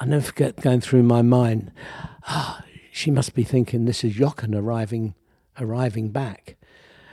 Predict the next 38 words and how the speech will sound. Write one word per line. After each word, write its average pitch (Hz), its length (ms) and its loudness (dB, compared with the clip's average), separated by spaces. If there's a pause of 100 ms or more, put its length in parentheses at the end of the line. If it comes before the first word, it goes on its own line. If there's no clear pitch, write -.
(180)
uh, 113 280 -6
back 117 280 -10
home," 127 400 2
'cause 113 220 -8
the 123 80 0
way 131 180 2
she 120 220 -2
was 107 200 -4
waving. 123 480 0 (540)
And 143 220 6
then 151 320 4 (680)
when 135 140 -4
she 120 180 2
opened 113 320 2
the 107 80 -2
door, 110 360 2 (180)
and 113 380 -2
there 110 140 2
was 110 280 0
Piers 113 380 0
Courage, 123 480 0
his 104 220 -8
wife, 104 320 0
there. 104 240 -10 (880)
And, 110 640 -4
of - 80 -6
course, - 280 -2
Piers 113 420 0
had 101 200 -8
been 107 180 -2
killed, 107 480 -4 (340)
what, 127 260 -12
four 113 280 2
weeks 107 300 -4
earlier, 110 320 -2
five 107 320 -6
weeks 107 240 -8
earlier. 107 380 -4